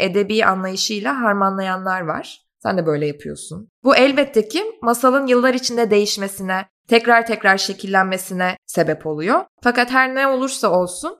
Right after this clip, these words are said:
masalı bir kenara koyup bırakmıyoruz. Hala daha anlatılmaya devam ediyor masal. Bazı açılardan eleştirilse de, eleştirenler de değiştirip değiştirip masalın beğenmedikleri bölümlerini, kendi ideolojilerine göre, belki fikirlerine göre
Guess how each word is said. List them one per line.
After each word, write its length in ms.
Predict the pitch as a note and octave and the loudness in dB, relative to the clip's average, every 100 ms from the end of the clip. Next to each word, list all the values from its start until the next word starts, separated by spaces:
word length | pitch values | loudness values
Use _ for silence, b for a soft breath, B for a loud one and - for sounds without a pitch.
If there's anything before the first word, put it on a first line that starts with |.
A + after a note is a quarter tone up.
| - | -2
masalı 380 | A#3 A#3+ B3 B3 | 0 2 2 0
bir 120 | B3 | -2
kenara 380 | C4 B3+ B3 B3+ | -2 0 0 0
koyup 380 | A3+ D#4 - | 2 0 2
bırakmıyoruz. 720 | G#3 A#3+ A#3+ F3 D3 C3 - - | 4 4 2 -8 -8 -10 -12 2
Hala 360 | A3+ A3+ A3 G#3+ | 4 6 4 4
daha 200 | G#3 A#3+ | 2 4
anlatılmaya 640 | G#3 G#3 G3+ G3+ G#3 A#3 | 2 0 -6 -2 0 2
devam 380 | G3+ G3 G3 F3+ | 2 2 0 0
ediyor 440 | D3+ C#3+ C#3+ D3+ | -6 -8 -10 -10
masal. 360 | E3 D#3 - - - _ | -14 -14 -10 -12 -12 _
Bazı 280 | G#3+ A#3 A#3 | 6 6 6
açılardan 540 | A3 A3 A3+ A3 A3 A3+ | 4 4 4 6 6 4
eleştirilse 840 | G#3 G#3+ G#3+ A3 A3 - B3+ G#3 | 4 2 0 -2 -2 0 0 2
de, 220 | G3 D#4 G#3 | 0 0 0
eleştirenler 880 | G3+ G#3 - A3+ A3+ A#3 B3 C4 G#3 | 0 0 2 4 4 6 4 4 2
de 220 | A3+ C4+ - _ _ | 0 -2 -10 _ _
değiştirip 560 | G3+ G#3 - A#3 C4 - | 2 2 0 -4 -6 0
değiştirip 680 | F#3+ F3 - D#3 E3 G#3+ F#3 | 0 0 -4 -2 0 -2 -6
masalın 480 | F3 E3+ D#3+ E3+ | -6 -4 -4 -2
beğenmedikleri 720 | F#3 E3+ E3 D#3+ - - D3+ D3 | 0 0 0 -4 -6 -6 -6 -4
bölümlerini, 720 | D3+ D3 C#3+ C#3 C#3 F3 A#3+ - | -6 -6 -10 -10 -8 -8 -8 -4
kendi 260 | F3 E3 | -2 0
ideolojilerine 1080 | E3 E3 E3 D#3+ - E3 E3 D#3+ D#3 D#3 D3+ | 0 0 0 0 -6 -6 -6 -4 -6 -6 -6
göre, 340 | C#3+ C#3+ C3 C#3 | -6 -6 -6 -6
belki 380 | C3+ B2 - D3+ | -6 -6 -8 -12
fikirlerine 520 | - D3+ C#3+ C#3+ C#3 | -10 -10 -8 -8 -10
göre 400 | C3+ B2 G3+ E4 | -8 -4 -2 -4